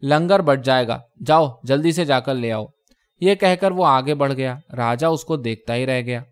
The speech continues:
उसने नींद से बोझल आंखों को मला और अंगड़ाई लेकर कसलमंदी दूर करने लगा। उसका सर भारी हो रहा था,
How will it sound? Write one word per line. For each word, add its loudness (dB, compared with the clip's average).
उसने -4
नींद -4
से -2
बोझल -4
आंखों -6
को -2
मला -2
और 4
अंगड़ाई 2
लेकर -2
कसलमंदी -4
दूर -2
करने -4
लगा। -8
उसका 2
सर 2
भारी 2
हो 4
रहा 4
था, -6